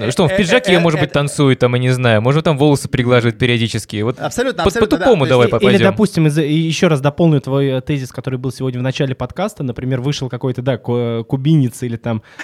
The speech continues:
Speaker 3: а, носитель культуры, услышал какие-то барабаны, начал двигаться, но я тебе, э, опять же, в ответ скажу, вышел какой-то бальник и начал тоже двигаться, там, кидать руки, э, трясти плечами под какие-то барабанчики, но есть ощущение, что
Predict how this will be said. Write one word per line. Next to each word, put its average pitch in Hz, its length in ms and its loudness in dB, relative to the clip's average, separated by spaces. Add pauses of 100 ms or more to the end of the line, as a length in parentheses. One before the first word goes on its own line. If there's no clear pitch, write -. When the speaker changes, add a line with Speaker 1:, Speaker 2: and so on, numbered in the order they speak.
Speaker 3:
а, 120 320 -2
носитель 156 460 2
культуры, 175 460 2
услышал 151 360 -2
какие-то 147 300 -8
барабаны, 143 460 0
начал 139 280 -4
двигаться, 208 460 -6
но 123 100 -2
я 139 140 -4
тебе, 139 200 -4
э, 127 460 -8
опять 123 220 -4
же, 107 80 -8
в 104 60 -10
ответ 120 260 -6
скажу, 120 280 -4
вышел 127 260 -6
какой-то 123 240 -8
бальник 143 500 -2 (320)
и 127 60 -4
начал 135 300 -2
тоже 147 260 0
двигаться, 120 480 -4
там, 107 180 -6
кидать 123 360 -2
руки, 147 320 -2
э, 113 440 -4
трясти - 300 -8
плечами 139 500 -4
под - 140 -14
какие-то 110 320 -12
барабанчики, 120 720 -4 (260)
но 139 380 2
есть 139 320 -6
ощущение, 139 560 -4
что 123 400 -4